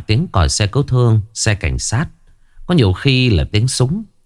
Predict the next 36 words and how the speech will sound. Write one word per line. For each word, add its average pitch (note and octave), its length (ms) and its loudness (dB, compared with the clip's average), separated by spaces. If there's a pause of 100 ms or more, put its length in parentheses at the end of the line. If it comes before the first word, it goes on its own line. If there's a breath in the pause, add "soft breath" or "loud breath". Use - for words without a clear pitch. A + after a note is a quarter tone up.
(420 soft breath)
Chẳng G#2+ 200 0
ngủ G2 120 4
được G#2 240 2
vì G2 380 2
còn G2 180 2
nhiều G2 160 4
lo B2 180 2
toan C3+ 240 2
bộn C#2+ 220 0
bề. D#2 280 2 (300)
Ông B2 320 0
Paul B2 140 2
Huỳnh F2 260 2
ngồi D2 160 2
đọc D2 200 -2
cuốn A#2+ 160 0
sách - 220 -6
được D#2+ 160 -2
dịch D2 340 -2
từ C#2+ 200 0
cuốn G2+ 240 -2
sách - 320 -6
cổ B1+ 220 2
do G#2+ 240 -2
tổ B1 340 -2
tiên G#2+ 200 0
họ G2+ 280 -2
Vi G2 240 0
truyền C2+ 220 0
lại. B1+ 260 -2 (760 loud breath)
Dẫu C3 400 0
thanh C3 200 0
tỳ G2 220 2
hưu A#2+ 220 2
đoàn C2+ 260 0
kiếm, C#3+ 420 -2